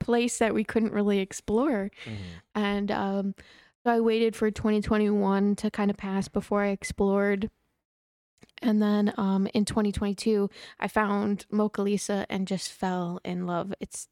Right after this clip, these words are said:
Speaker 1: so cozy. They got a
Speaker 2: Mm-hmm.
Speaker 1: little fish tank. They've got
Speaker 2: Ooh.
Speaker 1: art all around.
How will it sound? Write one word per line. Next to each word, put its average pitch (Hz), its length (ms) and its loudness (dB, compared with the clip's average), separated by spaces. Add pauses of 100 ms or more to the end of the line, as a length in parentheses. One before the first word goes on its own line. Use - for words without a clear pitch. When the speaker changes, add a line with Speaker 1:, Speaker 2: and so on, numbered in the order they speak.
(140)
Speaker 1:
so - 260 -2
cozy. 220 680 0 (380)
They 233 80 0
got 233 160 0
a 330 60 2
Speaker 2:
Mm-hmm. 370 40 4
Speaker 1:
little 370 180 2 (180)
fish 269 240 -2
tank. 254 540 -2
They've 202 180 0
got 254 240 0
Speaker 2:
Ooh. - 60 -20
Speaker 1:
art 226 280 0
all 233 200 2
around. 233 720 2